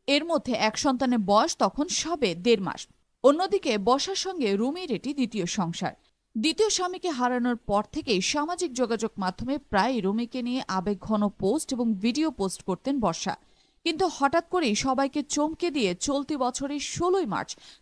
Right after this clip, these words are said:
তৃতীয়বার বিয়ের পিঁড়িতে বসেন গায়িকা, অভিনেত্রী এবং উদ্যোক্তা বর্ষা।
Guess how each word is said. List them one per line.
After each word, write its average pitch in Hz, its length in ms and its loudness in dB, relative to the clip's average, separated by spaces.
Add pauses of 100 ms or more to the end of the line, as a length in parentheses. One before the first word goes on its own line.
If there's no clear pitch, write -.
তৃতীয়বার 330 560 2
বিয়ের 214 300 0
পিঁড়িতে 196 340 -4
বসেন 277 440 -6
গায়িকা, 214 480 -2
অভিনেত্রী 220 580 -2
এবং 175 280 -4
উদ্যোক্তা 226 480 0
বর্ষা। 160 440 -6